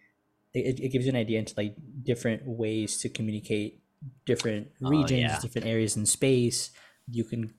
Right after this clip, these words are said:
Speaker 1: jump across to different characters that we've been following. So I think for the, the actual, like, effective use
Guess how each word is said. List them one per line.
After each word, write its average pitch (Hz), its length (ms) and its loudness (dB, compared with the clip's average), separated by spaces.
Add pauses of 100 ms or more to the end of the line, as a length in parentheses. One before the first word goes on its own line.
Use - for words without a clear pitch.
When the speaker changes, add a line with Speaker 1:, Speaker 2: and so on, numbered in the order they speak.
Speaker 1:
jump 120 220 2
across 113 540 2
to 120 100 -2
different 113 320 -4
characters 131 360 0
that 120 80 -2
we've 117 120 -2
been 123 120 -4
following. 113 500 -2 (340)
So 127 120 -4
I 120 60 -2
think 139 420 -8
for 107 560 0
the, 110 640 -2 (580)
the 117 120 -2
actual, 113 440 0
like, 104 160 -2
effective 120 540 0
use 131 540 0